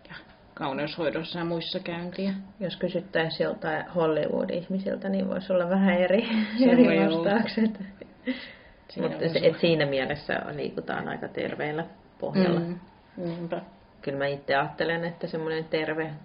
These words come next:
Speaker 2: terve niinku keho tuo myös sitä tunnetta, että on hyvän
Speaker 1: Mm.
Speaker 2: näköinen.
Speaker 1: Niin, kyllä. Niinpä.
Speaker 2: Et ne kyllä, kyllä ne niinku liittyy toisiinsa, että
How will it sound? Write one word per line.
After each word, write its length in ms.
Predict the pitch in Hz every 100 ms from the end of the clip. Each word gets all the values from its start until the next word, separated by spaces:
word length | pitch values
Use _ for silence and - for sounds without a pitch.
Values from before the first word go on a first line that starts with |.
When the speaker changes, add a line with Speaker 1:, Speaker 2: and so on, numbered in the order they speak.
| - -
Speaker 2:
terve 320 | 156 156 160
niinku 520 | 151 151 170 160 151 - _ _ - _ _ - -
keho 400 | 160 151 147 - - - - - - _ _ - - -
tuo 300 | 185 185 175
myös 300 | 151 139 -
sitä 180 | 135 143
tunnetta, 600 | 156 147 139 - - -
että 300 | 160 - -
on 260 | 139 139 -
hyvän 260 | 202 214
Speaker 1:
Mm. 60 | 208
Speaker 2:
näköinen. 500 | 202 - - 175 170 - - -
Speaker 1:
Niin, 300 | 220 196 190
kyllä. 300 | 190 165 165 - - - - _ - - -
Niinpä. 380 | 196 180 175 170 190 -
Speaker 2:
Et 120 | 160
ne 100 | -
kyllä, 240 | 147 147 139
kyllä 220 | 147 156
ne 100 | 151
niinku 240 | 151 156 156
liittyy 480 | 151 147 147 147 151
toisiinsa, 600 | - 151 170 165 170 -
että 300 | - -